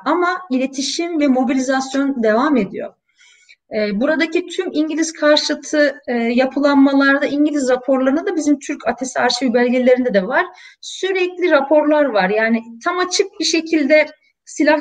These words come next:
cephane desteği her operasyonda yok. Çünkü burada da bir takım şeyler var ama iletişim var, etkileşim var, bağımsız olmaları isteniyor benim gözlemim. Belgelerde çok açık bir şekilde.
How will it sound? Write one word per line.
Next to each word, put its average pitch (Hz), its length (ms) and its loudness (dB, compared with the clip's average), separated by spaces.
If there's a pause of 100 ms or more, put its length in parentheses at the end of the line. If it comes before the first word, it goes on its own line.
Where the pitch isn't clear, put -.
cephane 302 480 2
desteği 302 440 0
her 311 160 2
operasyonda 277 760 2
yok. 240 460 0
Çünkü 240 460 -4
burada 247 240 -4
da 226 100 -4 (160)
bir 208 60 -20
takım 233 320 -6
şeyler 208 360 0
var 277 220 0
ama 269 280 0 (440)
iletişim 233 680 0
var, 277 320 2 (420)
etkileşim 233 720 2
var, 254 320 2
bağımsız 233 380 2
olmaları 294 440 4
isteniyor 294 640 0
benim 220 220 2
gözlemim. 214 640 -2 (840)
Belgelerde 196 520 0
çok 254 200 -4
açık - 260 -6
bir 196 60 -12
şekilde. 202 560 -4